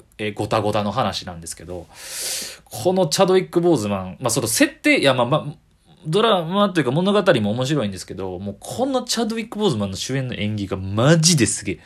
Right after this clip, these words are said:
なんやったらまあもうこの人の演技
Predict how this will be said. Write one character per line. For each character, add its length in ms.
な 180
ん 40
や 40
っ 60
た 80
ら 100
ま 120
あ 40
も 120
う 100
こ 240
の 260
人 240
の 180
演 220
技 220